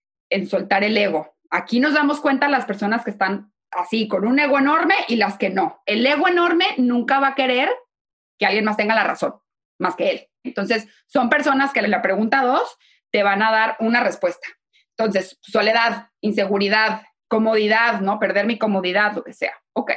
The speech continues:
eso es tu miedo, eso es lo peor que podría pasar. Paso tres, oblígate a llegar a la creencia más profunda y tiene que ser que tú estés viviendo una emoción que no quieres. Esa es la creencia profunda, que puede ser,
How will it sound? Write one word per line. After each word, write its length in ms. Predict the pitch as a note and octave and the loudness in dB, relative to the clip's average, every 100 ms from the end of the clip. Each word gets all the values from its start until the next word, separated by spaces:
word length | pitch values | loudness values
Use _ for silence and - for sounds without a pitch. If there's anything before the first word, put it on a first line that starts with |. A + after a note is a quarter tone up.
| - | -6
eso 180 | - G#3+ | -4 -4
es 120 | C#4 - | -4 -6
tu 120 | A3+ F#3+ | -4 0
miedo, 320 | G3+ F#3 E3 | 0 0 -2
eso 120 | - | -2
es 40 | G#3 | -2
lo 100 | G3+ | 0
peor 160 | G3+ | 0
que 120 | G3+ | 0
podría 320 | F#3+ E3+ E3 E3 | -2 0 0 -2
pasar. 260 | - - - - _ _ _ - | -6 -8 -8 -18 _ _ _ -2
Paso 320 | C#4 C#4+ F4 | 0 2 0
tres, 280 | C4+ C4 A#4+ - - _ | 2 2 0 -4 -20 _
oblígate 680 | - F#3 E3+ G#3 B3+ E4 B4 C5+ - _ - | -2 -2 0 0 2 0 0 -2 -4 _ -4
a 60 | G#3 | -2
llegar 460 | F3 F3+ F#3+ A#3+ A#4+ - _ - | 0 0 2 2 -2 -6 _ -4
a 120 | F3+ | -2
la 140 | E3 D#3+ | -2 -2
creencia 420 | E3+ E3+ E3+ G#3 | -2 -2 -2 -2
más 180 | F#3+ - | -2 -4
profunda 500 | F#3+ - F#3+ E3+ - | -8 -4 -4 -2 -2
y 160 | G3 G3+ | -4 -4
tiene 260 | F#3+ B3 | -2 -2
que 100 | A3+ | -2
ser 440 | G#3 G#3+ B3 F4+ _ _ _ | -4 -2 -2 -4 _ _ _
que 220 | - F#3 - | -4 -4 -2
tú 140 | G#3+ | -2
estés 560 | G#3+ G#3+ - B3+ B3+ - | -2 -6 -2 -2 -2 -6
viviendo 640 | G#3 G#3 A3 A3 A3+ A#3 | -2 0 0 0 2 0
una 220 | A#3 G#3+ | 0 0
emoción 420 | G#3+ G3 - F3+ F3 | 0 -2 -4 -6 -4
que 140 | F3+ | -4
no 140 | F3 | -4
quieres. 380 | E3+ E3+ - - | -4 -4 -4 -8
Esa 140 | - A#3+ | -6 -2
es 80 | |
la 100 | B3 | -2
creencia 400 | A#3+ F#3 F3 G3+ G3 | -2 -2 -2 -4 -6
profunda, 600 | - - F3+ E3+ - - | -10 -10 -8 -8 -10 -14
que 80 | E3+ | -8
puede 300 | F#3 G3 G#3 | -2 0 0
ser, 460 | A#3 A3 A3+ A3+ | 0 0 0 -6